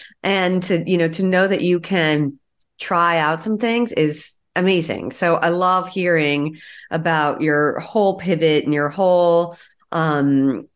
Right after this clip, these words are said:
you know, kind of taking one and, and skill and, and, and building it on another. Um, but let's, let's start with your, like, uh, your, in beauty, like, the, you know, with Sephora to Kendo,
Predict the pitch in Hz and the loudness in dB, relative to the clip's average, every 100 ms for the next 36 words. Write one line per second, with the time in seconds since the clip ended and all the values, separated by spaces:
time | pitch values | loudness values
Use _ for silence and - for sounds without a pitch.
0 | - 175 147 139 147 - _ - - 175 | -4 -2 0 0 -2 -12 _ -8 -2 0
1 | 151 - 160 - 196 185 170 170 165 160 | 0 -4 -12 -4 -2 2 2 2 2 2
2 | 156 143 139 - - 151 135 - - 175 | 2 0 0 -4 -6 -4 -4 -4 0 2
3 | 151 139 127 127 - 143 120 117 - 156 | 2 0 0 -2 -2 0 0 -4 -6 -4
4 | 147 165 165 147 143 139 139 151 156 139 | 0 0 2 2 0 0 0 0 0 -2
5 | 85 80 - - - - 208 214 220 254 | -2 -6 -16 -20 -8 -2 0 2 2 2
6 | 269 - - 277 277 440 320 254 226 208 | 0 -4 0 0 2 0 2 2 2 2
7 | 202 185 - - 180 185 151 - 175 151 | 2 0 -2 -6 0 2 2 0 -4 -6
8 | - 185 175 156 165 196 165 139 143 147 | -2 0 2 0 0 0 0 0 -2 -2
9 | 160 160 - _ _ _ _ 190 170 160 | -8 -10 -12 _ _ _ _ 0 2 2
10 | 160 - 175 - 180 170 160 147 147 - | 0 -2 -4 0 2 2 2 2 -2 -8
11 | - 151 160 160 - 113 | -8 -4 -2 0 -2 -4